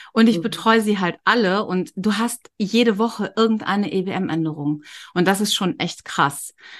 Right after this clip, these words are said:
Speaker 1: Aber trotzdem ist es schlecht bezahlt und das ist ja ähnlich wie bei euch und viele Dinge sind halt in der Gebührenordnung nicht geregelt, selbst wenn sie aktuell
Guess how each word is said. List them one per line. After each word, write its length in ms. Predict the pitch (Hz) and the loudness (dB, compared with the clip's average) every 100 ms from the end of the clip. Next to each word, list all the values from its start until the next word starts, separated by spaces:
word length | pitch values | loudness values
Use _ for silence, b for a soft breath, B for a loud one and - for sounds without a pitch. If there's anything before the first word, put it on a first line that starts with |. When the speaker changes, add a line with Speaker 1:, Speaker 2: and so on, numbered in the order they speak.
| B B B _ _ _ _ | B B B _ _ _ _
Speaker 1:
Aber 180 | 220 240 | 2 2
trotzdem 340 | - 285 277 | 4 4 6
ist 120 | 233 | 4
es 100 | 220 | 2
schlecht 240 | - 202 202 | 0 -2 -4
bezahlt 500 | 190 - 311 131 - | -6 0 2 2 -2
und 120 | 170 | -4
das 120 | 185 | -4
ist 160 | 208 220 | -6 -2
ja 100 | 202 | -2
ähnlich 360 | 185 214 208 | 0 0 -2
wie 80 | 214 | -2
bei 200 | 196 185 | -2 -2
euch 440 | 151 165 269 294 - | -2 -2 -2 -4 -4
und 200 | 190 190 | -4 -2
viele 300 | - 233 240 | 0 2 2
Dinge 300 | 208 226 202 | 4 2 0
sind 240 | 208 208 | -2 -2
halt 120 | 214 | -4
in 120 | 208 | -4
der 100 | 202 | -4
Gebührenordnung 680 | 196 185 202 208 185 185 190 | -4 -4 -2 -2 -2 -4 -2
nicht 160 | 190 - | -2 -2
geregelt, 440 | 190 220 233 214 | 0 2 0 0
selbst 260 | 185 180 185 | -4 -4 -2
wenn 180 | 202 | 0
sie 160 | 202 202 | 0 0
aktuell 580 | 185 - 185 - 226 | -2 -4 -8 -2 0